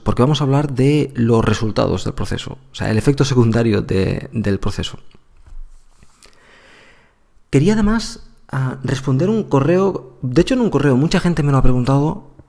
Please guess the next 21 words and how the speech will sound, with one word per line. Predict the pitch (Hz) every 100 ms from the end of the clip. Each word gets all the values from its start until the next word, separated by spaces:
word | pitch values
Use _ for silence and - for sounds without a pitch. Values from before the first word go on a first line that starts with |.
| _ _ _
y, | 135 120 117 -
y |
creo | 120 151
que | 190
no | 180
lo | 131
he |
respondido, | 117 - 110 127 113 -
y | 127 113
Dani | 127 175 175
Vela | 175 135 - - - - _ -
me | 113
envió | 107 110 131
un, | 156 151
un | - 123 120
correo | 117 131 135 110
hace, | - 117 110
hace | - -
ya | 151
bastante | 117 117 107
tiempo | 110 110 -